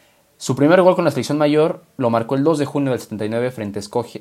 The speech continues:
Escocia en Glasgow, donde Argentina le gana a Escocia tres a uno y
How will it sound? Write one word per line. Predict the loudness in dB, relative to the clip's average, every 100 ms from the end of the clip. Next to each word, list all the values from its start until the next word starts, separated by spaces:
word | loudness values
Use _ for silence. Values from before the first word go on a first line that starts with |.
| -14
Escocia | -8 -6 -4 -4
en | -2
Glasgow, | 0 0 -2 -6 -8 _ _ _ _ _ _ _
donde | 0 2
Argentina | 2 -2 -2 2 2 0 -6 _ _ _
le | 0 4
gana | 4 4 2
a | 0
Escocia | -2 -4 -2 -2
tres | -4 -2
a | -2
uno | 0 0 -2 -4 -2
y | 2 2 2 -2